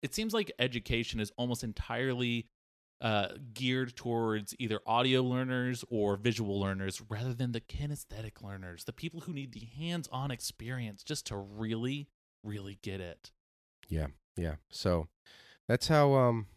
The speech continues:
Speaker 2: that's how Fistery is going, Fistery Camp. Um, but that's been the
Speaker 1: That's
Speaker 2: highlight
Speaker 1: awesome.
Speaker 2: of my last eighteen months or so. Um, but since, uh, since quarantine has started, uh, I myself is n-,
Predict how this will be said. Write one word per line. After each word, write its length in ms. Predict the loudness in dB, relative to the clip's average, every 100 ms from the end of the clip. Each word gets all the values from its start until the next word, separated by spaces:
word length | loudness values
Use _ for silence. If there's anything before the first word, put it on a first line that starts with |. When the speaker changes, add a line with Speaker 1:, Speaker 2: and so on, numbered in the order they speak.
| -8
Speaker 2:
that's 180 | -2
how 100 | 0
Fistery 580 | -2 2 2 4 6 8
is 160 | 8 6
going, 380 | 4 4 4 2
Fistery 440 | 0 2 2 0
Camp. 460 | 0 0 2 0 -6 -4
Um, 380 | 0 2 2 0 -8 -20 -20 -20 -20 -20 0
but 80 | 8
that's 200 | 8 10
been 180 | 10 10
the 60 |
Speaker 1:
That's 80 | 8
Speaker 2:
highlight 500 | 8 10 10 10 6 4
Speaker 1:
awesome. 140 | 2 2
Speaker 2:
of 100 | 4
my 180 | 4 4
last 460 | 4 2 0 -8 -4
eighteen 340 | -4 -2 -2
months 220 | -2 -2 -2
or 40 |
so. 380 | -2 0 0 -2 -4
Um, 380 | -4 -2 -2 -6 -4
but 200 | -2 -2 -4 -20 _ -12
since, 420 | -2 0 0 2
uh, 320 | 2 4 2 0 -8 _ _
since 220 | -8 -8
quarantine 520 | -4 0 2 0 -4
has 120 | -4
started, 400 | -6 -4 -2 -4 -6 _ _ _ _
uh, 140 | -6 0
I 140 | 4
myself 540 | 4 4 4 4 4 4
is 120 | 0
n-, 120 | 0